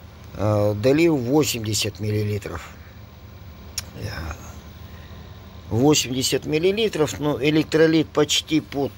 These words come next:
крышку. Видно, вот, э, э, будем считать, что вот это заводской уровень, но у нас, э,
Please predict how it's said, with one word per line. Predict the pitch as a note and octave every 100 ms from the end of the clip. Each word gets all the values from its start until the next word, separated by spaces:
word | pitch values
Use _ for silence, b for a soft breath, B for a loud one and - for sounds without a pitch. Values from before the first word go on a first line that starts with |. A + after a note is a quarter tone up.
| - - -
крышку. | F#3 G3+ - D#3 C3 A2 F#2+
Видно, | B2+ D#3+ C3 B2+
вот, | B2 B2+ -
э, | A#2+ A#2 A2
э, | D#2+ A2 A2 A2 G#2+
будем | B2 C#3 C3+
считать, | - - D3+ C#3+
что | - C3
вот | C3 C#3
это | B2+
заводской | A#2 C3 C3+ C3 - G3
уровень, | E3+ D#3 D3 C3+ A#2+ A#2+
но | B2 C3
у | D3
нас, | F3 C#3+ -
э, | A#2